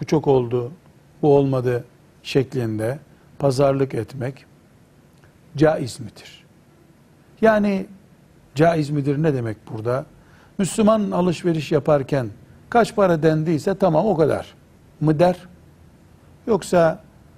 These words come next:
"Buna ben şu fiyatı vermek istiyorum" der ve bunu karşılıklı konuşur mu? Cevap, pazarlık etmek farz da değildir, haram da değildir.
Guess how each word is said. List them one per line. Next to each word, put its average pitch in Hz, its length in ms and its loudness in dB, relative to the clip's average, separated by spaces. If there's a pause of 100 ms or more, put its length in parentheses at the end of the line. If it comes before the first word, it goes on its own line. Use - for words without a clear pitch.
(140)
"Buna 208 220 2
ben 202 180 4
şu 220 180 -6
fiyatı 147 420 2
vermek 127 380 -2
istiyorum" 123 560 -6 (320)
der 131 300 0 (500)
ve 147 160 0
bunu 156 420 0
karşılıklı 131 680 -4
konuşur 107 380 -10
mu? 90 240 -18 (1800)
Cevap, 139 260 2 (520)
pazarlık 220 480 0
etmek 175 360 0 (1080)
farz 185 320 2
da 147 140 2
değildir, 135 500 0 (280)
haram 160 420 2
da 98 160 -14
değildir. - 540 -20